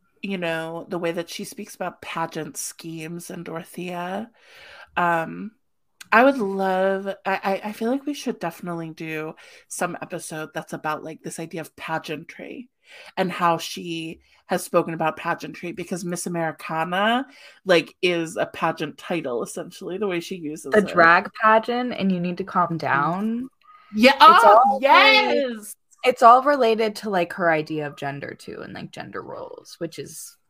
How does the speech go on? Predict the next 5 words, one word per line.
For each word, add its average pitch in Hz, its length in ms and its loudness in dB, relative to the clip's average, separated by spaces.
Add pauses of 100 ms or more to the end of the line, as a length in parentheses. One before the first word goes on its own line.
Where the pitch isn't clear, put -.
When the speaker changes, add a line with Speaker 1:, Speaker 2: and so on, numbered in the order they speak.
(320)
Speaker 2:
related 160 480 -6
to - 80 -10
her 156 320 -4
sexuality - 1000 -8
and - 420 -12